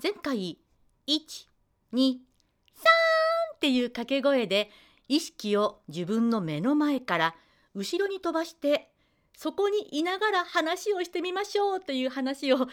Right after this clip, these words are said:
していたんですけども、実践していただけましたでしょうか？さて、今日はですね、その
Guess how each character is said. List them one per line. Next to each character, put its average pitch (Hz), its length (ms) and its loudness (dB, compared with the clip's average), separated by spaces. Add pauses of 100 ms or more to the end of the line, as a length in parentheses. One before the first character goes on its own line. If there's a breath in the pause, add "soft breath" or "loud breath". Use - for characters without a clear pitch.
し - 80 -18
て 254 140 0
い 240 100 -4
た 247 140 -2
ん 220 80 -6
で 226 100 -6
す - 80 -20
け 220 100 -6
ど 196 120 -6
も、 190 160 -4 (260 loud breath)
実 170 360 -6
践 220 140 0
し - 80 -16
て 214 340 0
い - 60 -18
た 165 100 -12
だ 156 100 -6
け 214 120 2
ま 208 140 4
し 254 40 -4
た 294 100 0
で 269 100 0
し - 140 -2
ょ 254 60 4
う 254 40 0
か？ 214 320 0 (560 soft breath)
さ 466 140 -4
て、 392 100 0
今 339 220 0
日 - 20 4
は 254 80 2
で 202 80 -2
す 190 120 -8
ね、 196 280 -2 (180 soft breath)
そ - 160 -6
の 330 300 0